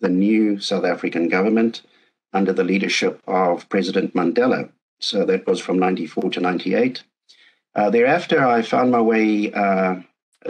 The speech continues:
to the United States. I retooled myself as an S A P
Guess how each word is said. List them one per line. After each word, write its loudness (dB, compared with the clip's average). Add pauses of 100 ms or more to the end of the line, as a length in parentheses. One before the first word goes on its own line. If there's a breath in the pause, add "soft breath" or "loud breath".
to 0
the 0
United 0
States. -2
I 0
retooled -2
myself -2
as -2
an 0
S -2
A 0
P -4